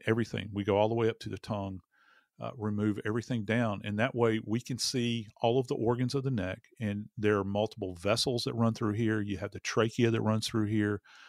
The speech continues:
the larynx, the tongue, all of the stuff that runs through here. You want to be able to see behind those organs of the neck. You want to be able to see, uh, the structure of the s-, of the spinal column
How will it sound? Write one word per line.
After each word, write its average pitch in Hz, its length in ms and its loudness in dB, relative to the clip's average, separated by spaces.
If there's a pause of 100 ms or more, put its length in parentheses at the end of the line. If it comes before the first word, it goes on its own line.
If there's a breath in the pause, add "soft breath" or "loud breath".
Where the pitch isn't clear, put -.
(160 loud breath)
the 104 60 -4
larynx, 110 640 2 (340 soft breath)
the 110 80 -2
tongue, 107 560 2 (440 soft breath)
all 127 260 6
of 131 80 4
the 110 100 -2
stuff 104 400 0
that - 100 -10
runs 104 300 0
through 127 260 0
here. 101 360 0 (380 soft breath)
You 120 100 2
want 147 160 6
to 131 40 2
be 127 100 4
able 117 160 2
to 104 60 -6
see 117 440 -2 (560)
behind 120 760 4 (260)
those 107 300 6
organs 107 360 0
of 104 80 -6
the 98 60 -2
neck. 104 240 -2
You 107 80 0
want 143 160 4
to 214 40 2
be 120 120 4
able 104 180 0
to - 60 -8
see, 110 480 2 (480 loud breath)
uh, 110 160 0
the 104 120 -4
structure 117 640 0
of 110 160 4
the 101 80 -2
s-, - 140 -4 (160)
of 104 120 0
the 92 60 -10
spinal 143 300 2
column - 340 -4